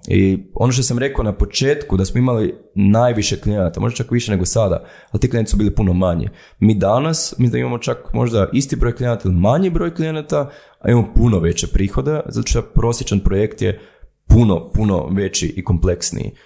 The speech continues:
I čak je nama problem, recimo u Hrvatskoj, da često, ono, neko želi raditi projekt s nama, ali mi ne znamo napraviti više mali projekt, jer, ono, radimo puno više, ne znam, internacionalno, najveće projekte, tako da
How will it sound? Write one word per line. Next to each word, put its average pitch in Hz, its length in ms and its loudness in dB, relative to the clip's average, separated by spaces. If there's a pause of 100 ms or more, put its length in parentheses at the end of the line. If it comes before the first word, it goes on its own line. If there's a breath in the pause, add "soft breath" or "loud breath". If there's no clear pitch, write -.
(120)
I - 80 -8
čak 101 200 0
je 104 60 0
nama 104 220 0
problem, 101 580 0
recimo 87 280 -2
u 82 40 -4
Hrvatskoj, 131 460 -4
da 110 80 -4
često, 120 720 -4
ono, 101 300 0
neko 104 260 -2
želi 113 200 -2
raditi 98 220 -2
projekt 98 220 -2
s - 60 -2
nama, 107 280 2
ali 107 160 -4
mi 110 100 -2
ne 110 100 -6
znamo 101 140 -4
napraviti 98 360 -2
više 95 160 0
mali 92 280 2
projekt, 90 400 -2 (440 soft breath)
jer, 87 300 4
ono, 87 240 0
radimo 90 300 -2
puno 98 140 0
više, 92 260 -2
ne 85 60 -2
znam, 87 140 0
internacionalno, 95 760 -2
najveće 117 300 -2
projekte, 92 600 0 (420 loud breath)
tako 87 260 2
da 85 500 0